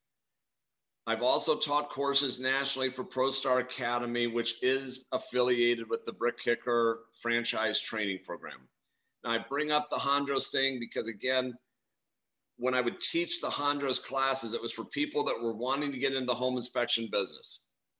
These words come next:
What I picked up on a lot of times from people in the audience was they weren't looking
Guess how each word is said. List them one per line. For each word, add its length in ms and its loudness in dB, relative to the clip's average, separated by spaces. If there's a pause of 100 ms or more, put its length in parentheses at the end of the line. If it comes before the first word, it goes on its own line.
What 220 -2
I 220 0 (260)
picked 240 -4
up 160 2
on 140 2
a 60 0
lot 320 4
of 80 -4
times 240 0
from 120 -4
people 300 -2
in 60 0
the 140 -2
audience 500 2
was 320 2 (320)
they 200 2
weren't 440 2
looking 500 0